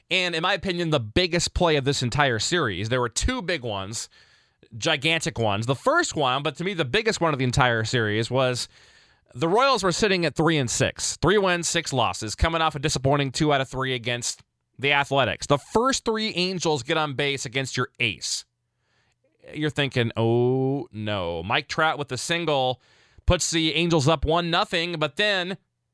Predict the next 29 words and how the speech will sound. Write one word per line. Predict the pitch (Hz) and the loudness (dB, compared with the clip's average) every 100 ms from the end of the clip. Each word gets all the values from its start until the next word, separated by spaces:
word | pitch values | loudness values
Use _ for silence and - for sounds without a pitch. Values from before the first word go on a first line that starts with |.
| _ _ _ _ | _ _ _ _
trying | - 190 214 | -2 0 2
to | 208 | 0
go | 202 | 0
to | 190 | 0
third | 208 202 | 2 2
base | 175 202 202 | 2 0 -2
is | 175 | -4
Cole | - 202 | 0 0
Calhoun. | - 196 185 170 214 240 | 2 0 2 0 0 0
He | 196 190 | 0 -2
is | 127 | -4
gunned | 113 170 190 208 190 | 0 2 2 0 0
down | 175 165 139 123 117 - _ _ - | 0 0 0 -2 -6 -8 _ _ -4
by | 113 156 | 2 2
Lorenzo | 147 139 147 127 127 | 4 2 2 4 4
Cain. | - 110 60 - _ _ _ _ | 4 2 0 -10 _ _ _ _
And | 135 147 | -6 2
that | 180 196 | 2 2
was | 165 - - - | 0 -2 -4 2
absolutely | 160 208 - - - 220 185 190 196 | 4 4 0 -8 -2 0 2 2 0
huge. | 170 175 165 123 104 | 0 2 4 4 2
The | 123 | 0
first | - 214 233 - | 2 2 2 0
out | 175 185 196 | 2 2 0
of | 151 | 0
the | 143 | -2
inning, | 180 196 196 185 - - _ | -2 -2 -4 -10 -14 -20 _
most | 147 180 - | -2 0 0
certainly, | - 254 185 143 127 131 | 0 -2 -4 -4 -4 -4